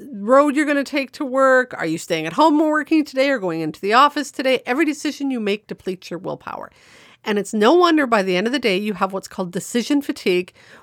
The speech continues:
where you couldn't care less what you have for supper, what you feed the kids. You just gotta get some food on the table. That's decision fatigue because your willpower has been depleted.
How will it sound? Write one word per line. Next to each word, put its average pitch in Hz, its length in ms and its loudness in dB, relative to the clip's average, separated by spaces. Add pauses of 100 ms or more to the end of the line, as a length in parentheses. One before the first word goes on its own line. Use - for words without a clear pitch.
(100)
where 214 120 -2
you 226 200 0
couldn't 277 400 0
care 196 320 2
less 175 420 4
what 302 140 -6
you 302 80 2
have 302 160 2
for 320 120 -2
supper, 285 440 0
what 262 140 2
you 247 100 -2
feed 240 200 -4
the 247 60 -8
kids. 247 380 -2
You 175 100 0
just 175 320 -2 (140)
gotta 190 260 4
get 170 160 0
some 165 140 -6
food 160 240 -4
on 156 100 -4
the 151 80 -6
table. - 380 -12 (400)
That's 262 260 0
decision 226 540 0
fatigue - 480 -4 (260)
because - 320 -4
your 233 100 2
willpower 233 680 2
has 208 240 -2
been 185 280 0
depleted. - 680 -6